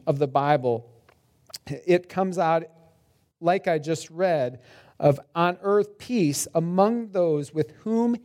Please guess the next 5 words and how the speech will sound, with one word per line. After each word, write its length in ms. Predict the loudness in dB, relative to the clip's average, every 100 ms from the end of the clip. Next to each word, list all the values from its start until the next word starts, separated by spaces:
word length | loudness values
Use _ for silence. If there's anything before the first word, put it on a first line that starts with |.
| _
he 340 | -6 0 0
is 400 | -2 0 0 0
pleased." 960 | -8 -18 -8 0 0 0 -4 -14 -14 -14 _ _ _ _ _ _ _ _ _ _ _ _ _ _ _ _ _ _ _ _ _ _ _ _
So 220 | -6 -4 -4
who 640 | -10 -8 -4 0 0 -2